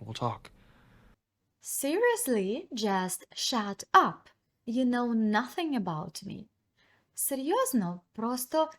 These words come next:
Speaker 2: замовкни. Ти не знаєш про мене нічого. You know nothing. Дослівно, ти знаєш ніщо.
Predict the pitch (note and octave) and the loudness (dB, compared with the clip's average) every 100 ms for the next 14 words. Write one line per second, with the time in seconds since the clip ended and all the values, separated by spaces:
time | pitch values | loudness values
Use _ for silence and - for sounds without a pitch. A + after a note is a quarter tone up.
0 | _ _ F#3 F3 G3+ G3+ C4 F4+ - - | _ _ -6 0 0 2 0 0 -4 -6
1 | D#3 - _ _ _ C4+ C4+ A#3+ - F3+ | -6 -8 _ _ _ -2 0 0 0 -4
2 | E3+ G3+ - - D#4 F#3 D#3+ D#3 D#3+ E3 | -4 -4 -6 -2 0 0 -2 -4 -4 -6
3 | - A#3+ E3+ D#3 - _ - - _ G#3 | -4 -2 -2 -6 -10 _ -20 -20 _ -2
4 | B3+ A#3+ A#3 B3 C4+ C#4 - G#3 G3+ G#3 | 0 2 2 2 0 -2 -6 -4 0 0
5 | B3 B3 - E3 E3 - _ _ _ - | 0 -4 -6 -4 -6 -10 _ _ _ -4
6 | F#3+ F#3+ A#3 D4 G4 G#4 G#4 - B3+ F#3 | -2 -2 -2 -2 -2 -4 -4 -2 0 0
7 | E3+ F#3+ G#3 C#4 D#4+ D#4+ - G3+ G3 A3+ | -2 -2 0 0 -2 -4 -6 -6 -2 0
8 | A3 - - - G3 D3 | -2 -4 -6 -2 0 -2